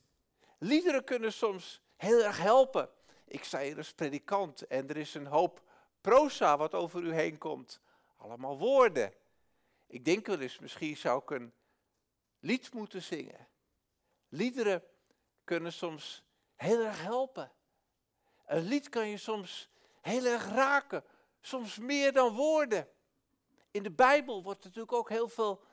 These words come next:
gebruik gemaakt van liederen. Natuurlijk, de psalmen, het hooglied.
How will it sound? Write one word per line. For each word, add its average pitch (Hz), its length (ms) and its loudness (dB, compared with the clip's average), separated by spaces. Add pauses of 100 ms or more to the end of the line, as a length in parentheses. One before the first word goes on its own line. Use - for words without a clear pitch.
(260)
gebruik 240 640 -2
gemaakt 254 720 -8 (600)
van 214 260 2
liederen. 277 520 2 (800)
Natuurlijk, 202 680 -4 (640)
de - 120 -18
psalmen, 262 680 2 (1400)
het - 120 -12
hooglied. 254 840 2